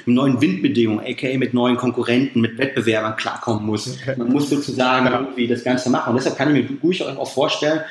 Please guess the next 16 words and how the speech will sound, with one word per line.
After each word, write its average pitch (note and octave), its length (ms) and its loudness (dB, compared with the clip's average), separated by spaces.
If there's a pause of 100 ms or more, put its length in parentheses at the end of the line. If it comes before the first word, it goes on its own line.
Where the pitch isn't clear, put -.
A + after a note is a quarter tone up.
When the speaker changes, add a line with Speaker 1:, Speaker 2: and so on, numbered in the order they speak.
(180)
Speaker 1:
oder A2+ 180 2
weiß A2+ 360 2
auch, C#3+ 200 -2
warum, B2 360 2
äh, B2 100 0
das A#2 160 -2
ganze A#2+ 300 -4
Thema C3 280 0
Kiten, B2 380 -4
glaub A#2+ 140 0
ich, A#2+ 80 0
so B2+ 100 -2
viele A#2+ 200 0
Leute A#2 300 2
irgendwie A#2 200 2
anzieht, C#3+ 460 -4